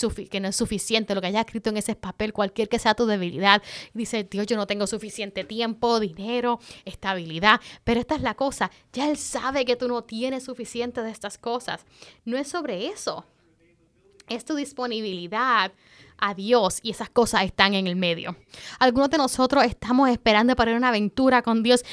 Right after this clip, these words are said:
y tomar nuestra fe muy seriamente y voy a hacer lo que Jesús, lo que Dios quiera, pero permíteme graduarme de, de la universidad, o déjame casarme, o déjame establecerme,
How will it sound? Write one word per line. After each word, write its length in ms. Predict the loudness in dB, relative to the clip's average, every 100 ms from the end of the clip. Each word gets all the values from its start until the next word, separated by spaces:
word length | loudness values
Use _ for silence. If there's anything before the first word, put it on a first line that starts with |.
| -10 0
y 140 | 2
tomar 300 | 4 4 4
nuestra 300 | 2 0 -2
fe 180 | 2 4
muy 140 | 4
seriamente 680 | 4 2 4 4 4 2 2
y 60 | 2
voy 160 | 4 2
a 60 |
hacer 200 | 2 0
lo 100 | 0
que 120 | 0
Jesús, 360 | -4 -4 -4 -4
lo 140 | 0 0
que 120 | 0
Dios 280 | 0 0 0
quiera, 340 | 4 6 6 2 -10 2
pero 200 | 2 4
permíteme 440 | 0 0 0 0
graduarme 640 | 0 -2 0 4 6 6
de, 240 | 6 2 2
de 100 | 2
la 60 |
universidad, 760 | 2 2 0 0 4 8 8 8 2 -16 -14 -2
o 160 | 2
déjame 280 | 4 6 6
casarme, 680 | 4 4 6 8 8 4 2 -2
o 120 | 2 4
déjame 260 | 4 2
establecerme, 1000 | 0 2 2 2 0 0 0 4 2 2